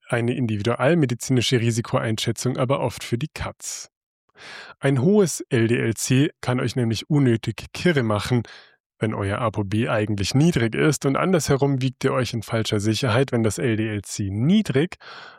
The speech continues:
euer apoB aber eigentlich hoch ist. Seid ihr noch im Boot? Wenn nicht, dann ist es auch nicht ganz so schlimm. Ich behellige euch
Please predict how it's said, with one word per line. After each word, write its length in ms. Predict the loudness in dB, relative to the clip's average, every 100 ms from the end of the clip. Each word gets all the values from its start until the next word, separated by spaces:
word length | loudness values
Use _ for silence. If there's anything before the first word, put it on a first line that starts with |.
| _ -2
euer 260 | 2 2
apoB 540 | 0 -2 -2 2 2 2
aber 220 | 0 0
eigentlich 600 | 0 -2 -4 -6 -6 -2
hoch 320 | 0 0 -2 -10
ist. 500 | -6 -6 -8 -14 -20 _ _ _ _ _ _ -20 -20 _
Seid 300 | -6 -4 -4
ihr 60 | -6
noch 180 | -4
im 100 | -2
Boot? 380 | 2 2 0 -6 _ _ _ _ -2
Wenn 120 | 2
nicht, 360 | 4 2 -4 -18 _
dann 160 | 0 0
ist 120 | 2
es 200 | -2 -4
auch 240 | -4 -4 -4
nicht 240 | -6 -6
ganz 240 | -6 -6 -4
so 60 |
schlimm. 340 | -2 0 0 0 -6 -20 -20 -20 _ -4
Ich 160 | -2
behellige 520 | 0 2 2 2 2 0
euch 260 | 0 -2